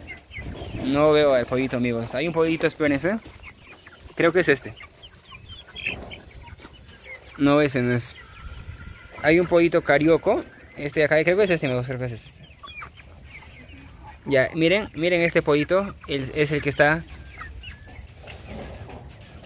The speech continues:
Este, <laughs> este. No, amigos, no encuentro el pollito. Hay un pollito que está bien mal. Entonces, amigos, por acá con un poco de ayuda hemos encontrado al pollito, ¿no? Es el pollito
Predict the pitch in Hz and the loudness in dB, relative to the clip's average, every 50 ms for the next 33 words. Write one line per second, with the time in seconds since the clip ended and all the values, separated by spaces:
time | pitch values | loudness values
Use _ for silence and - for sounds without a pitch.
0 | - - - - - - - - - - 156 160 - - - - - - - - | -10 -10 -10 -10 -12 -14 -14 -8 -2 2 2 2 2 0 -4 -6 -6 -6 -8 -8
1 | - - 165 208 226 175 226 208 190 160 220 202 175 - - - - - - - | -2 2 2 2 4 6 4 4 4 4 2 2 2 0 -2 -10 -18 -18 -18 -20
2 | - - - 123 - - - - - - - - - - - 214 240 233 208 185 | -20 -18 -18 -14 -12 -10 -10 -10 -10 -12 -16 -16 -14 -14 -12 -12 -12 -12 -12 -14
3 | 175 165 135 - - - - - - - - - 156 - - - - - - - | -14 -16 -16 -18 -20 -20 -20 -20 -20 -16 -10 -10 -8 -10 -10 -14 -18 -20 -20 -20
4 | - - - - _ - 139 151 160 160 - 165 160 156 151 147 143 143 156 160 | -20 -20 -20 -20 _ -6 0 2 2 2 2 2 2 2 4 2 2 2 0 -2
5 | 165 151 175 165 160 151 143 - - 139 147 151 151 175 196 208 185 196 190 185 | 0 2 0 2 2 2 0 2 2 2 2 2 4 2 2 2 2 2 2 2
6 | 170 190 175 - 156 139 - 165 160 156 151 151 147 147 147 147 143 139 135 131 | 4 2 2 2 0 2 4 6 6 6 6 4 4 2 2 0 0 -2 -4 -4
7 | 147 135 131 135 151 165 - - - - 135 139 147 175 175 175 170 180 180 180 | -4 -4 -4 -4 -4 -6 -8 -12 -4 -2 0 2 4 4 4 4 4 2 4 4
8 | 175 175 175 170 - - 139 139 143 - - 165 165 - 151 143 147 135 147 151 | 4 4 4 2 2 2 4 4 4 6 4 4 4 4 2 0 0 0 0 -2
9 | 143 - 143 143 139 147 156 156 156 156 165 170 180 - 143 143 139 135 127 139 | 0 2 2 2 2 2 2 2 2 2 2 0 -2 -4 -2 -2 0 0 -2 -4
10 | 127 127 131 131 135 151 139 139 143 151 151 139 127 - 123 120 127 127 120 - | -4 -4 -4 -2 2 4 4 6 6 6 4 2 2 2 0 0 0 0 -2 -2
11 | 120 120 135 156 185 - - - - - - - - 143 143 151 135 - 143 143 | -4 -2 -2 -2 -4 -8 -12 -18 -20 -20 -12 -10 -8 -4 -4 -4 -2 0 2 2
12 | 151 147 - 156 151 147 | 2 2 2 2 2 2